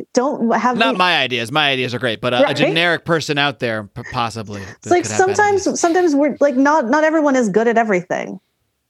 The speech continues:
Speaker 1: Uh, you know, like, I suck at basketball, and maybe, s-, you know, there are people who suck at social media messaging, and it might be because they just are,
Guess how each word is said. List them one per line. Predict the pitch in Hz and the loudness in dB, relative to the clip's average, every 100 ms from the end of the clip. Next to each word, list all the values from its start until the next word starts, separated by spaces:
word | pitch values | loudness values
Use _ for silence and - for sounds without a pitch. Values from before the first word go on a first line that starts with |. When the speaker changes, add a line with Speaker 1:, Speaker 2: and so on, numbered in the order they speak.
| - | -2
Speaker 1:
Uh, | 175 175 175 170 | 2 2 2 0
you | 214 | 0
know, | 175 185 | 0 0
like, | 190 | 2
I | 214 | 0
suck | - 254 | 0 -2
at | 269 | 0
basketball, | 226 247 240 - 170 156 147 156 | 2 0 0 -4 0 0 0 -2
and | 165 180 | -2 0
maybe, | 202 233 | 2 2
s-, | 269 - | 0 -2
you | - 247 | -2 2
know, | 240 | 2
there | 262 | 2
are | 262 | 2
people | 302 320 311 | 0 2 2
who | |
suck | 277 - 302 302 | 0 -2 0 0
at | 269 | 0
social | - 269 269 | 0 0 0
media | 254 269 220 | 2 2 2
messaging, | 165 - 165 139 156 190 - _ _ | 0 -4 -6 -6 -6 -10 -14 _ _
and | 214 | 0
it | 226 | 2
might | 254 294 | 2 2
be | 311 | 2
because | 311 330 294 | 2 0 2
they | 302 | 2
just | 285 - | 0 0
are, | 208 220 - | 2 0 -2